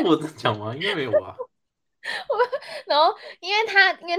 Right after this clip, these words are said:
Speaker 2: 他后来就一直大肆宣扬这件事情，然后害我记到现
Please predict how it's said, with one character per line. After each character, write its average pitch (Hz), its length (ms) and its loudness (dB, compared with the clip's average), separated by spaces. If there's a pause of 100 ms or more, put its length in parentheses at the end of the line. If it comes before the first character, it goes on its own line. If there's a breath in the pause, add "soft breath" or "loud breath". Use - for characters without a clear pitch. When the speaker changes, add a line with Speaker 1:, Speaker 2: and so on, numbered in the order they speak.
Speaker 2:
他 370 140 4
后 381 180 6
来 226 140 4
就 277 80 0
一 285 120 0
直 247 140 2
大 247 240 4
肆 247 300 -6
宣 233 280 0
扬 185 280 -4
这 214 100 -2
件 202 240 -2
事 190 300 -10
情， 156 240 -8
然 165 80 -8
后 196 40 -6
害 285 160 4
我 185 120 2
记 226 200 -8
到 214 200 2
现 180 280 0